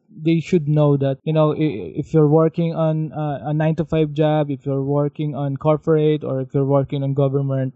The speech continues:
uh, all of the things that, you know, s-, uh, that we have or we surround with or you surround with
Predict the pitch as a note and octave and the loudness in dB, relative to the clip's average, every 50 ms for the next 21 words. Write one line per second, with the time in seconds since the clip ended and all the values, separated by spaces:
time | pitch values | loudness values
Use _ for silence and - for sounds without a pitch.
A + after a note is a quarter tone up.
0 | _ - D3+ D3+ D3 D3 - F3 F3 F3+ F3+ F3 E3 - _ _ - D3+ D3 D3+ | _ -2 0 2 2 2 4 4 4 4 4 2 0 -4 _ _ -6 -4 0 0
1 | D3+ D3+ D3 C#3+ C#3+ C#3 C3+ C3 B2+ - _ F3+ F3 E3 - - D#3+ D3+ D3 - | 0 0 0 -2 -4 -6 -8 -10 -12 -8 _ -4 -4 -4 -4 -6 -6 -6 -6 -10
2 | _ - E3+ E3+ D3+ C#3 C#3 - - - - - _ _ - D3+ D3+ D3 D3 C#3+ | _ -8 -4 -2 -2 -2 -4 -6 -10 -16 -18 -18 _ _ -8 -6 -4 -4 -2 -2
3 | D3 D3 D3 - _ _ _ D3 D3+ C#3 - F3 E3+ E3 E3 E3 D3 D3 - D3 | -4 -4 -4 -8 _ _ _ -2 -2 0 2 2 4 4 2 2 0 -4 -6 -6
4 | C#3+ C#3 C#3 C#3 C3+ - _ _ _ - D3+ D3 - - D#3+ E3 E3+ E3 E3+ E3+ | -4 -4 -4 -4 -6 -8 _ _ _ -6 -6 -4 -2 0 2 4 4 4 4 4
5 | D3+ C#3+ D3+ D#3 D3+ D3 D3+ - - D#3+ D#3+ F3 G#3 G3+ - F#3+ E3+ E3 D#3+ D#3+ | 4 4 4 4 4 2 0 0 0 2 2 2 2 2 2 2 2 2 2 0
6 | D3+ D3 C3+ C#3+ C#3+ C#3+ C#3+ | 0 -2 -4 -4 -6 -6 -6